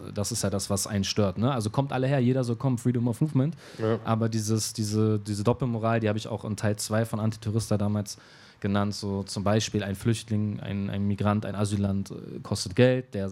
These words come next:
Speaker 1: ist nicht willkommen. Die Hipster, die drei Monate bei mir im Kiez auf Spanisch und Englisch reden, integrieren sich nicht und, äh, sind aber
Speaker 2: Mhm.
Speaker 1: willkommen, weil sie Geld bringen und so weiter.
Speaker 2: Ja.
Speaker 1: Also diese, diese scheinheilige Doppelmoral, die nervt mich am meisten.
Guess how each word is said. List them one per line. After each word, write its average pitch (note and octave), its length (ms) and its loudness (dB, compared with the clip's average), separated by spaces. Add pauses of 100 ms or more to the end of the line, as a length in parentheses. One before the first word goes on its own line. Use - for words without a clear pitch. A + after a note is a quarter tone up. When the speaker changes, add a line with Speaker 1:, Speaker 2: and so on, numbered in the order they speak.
(160)
Speaker 1:
ist G#2+ 160 -8
nicht B2 180 0
willkommen. A2+ 420 0 (380)
Die G#2+ 420 0 (500)
Hipster, A#2 440 2
die G#2+ 260 2
drei G#2 220 2
Monate A2 560 2
bei G#2 120 2
mir G#2+ 120 4
im G#2+ 100 2
Kiez - 340 -4
auf - 160 -6
Spanisch G#2+ 480 2
und G#2+ 320 0
Englisch A2 440 0
reden, G#2 580 0 (260)
integrieren G#2+ 440 2
sich G2+ 160 0
nicht A2 260 2
und, G2+ 380 0
äh, G2+ 460 0
sind G#2+ 180 2
aber G2+ 160 2
Speaker 2:
Mhm. G2 40 0
Speaker 1:
willkommen, G#2 320 2
weil F#2+ 120 2
sie F2+ 100 -2
Geld F#2 220 -4
bringen B2+ 300 2
und A#2+ 100 0
so A2 100 -2
weiter. A2+ 300 0
Speaker 2:
Ja. G#2 80 0
Speaker 1:
Also G2+ 200 4 (380)
diese, G#2+ 220 4
diese G2+ 280 2 (220)
scheinheilige G#2+ 500 2
Doppelmoral, G2+ 640 0
die G#2+ 200 -2
nervt G#2+ 260 0
mich G#2+ 140 -4
am G#2+ 100 0
meisten. A#2 480 -2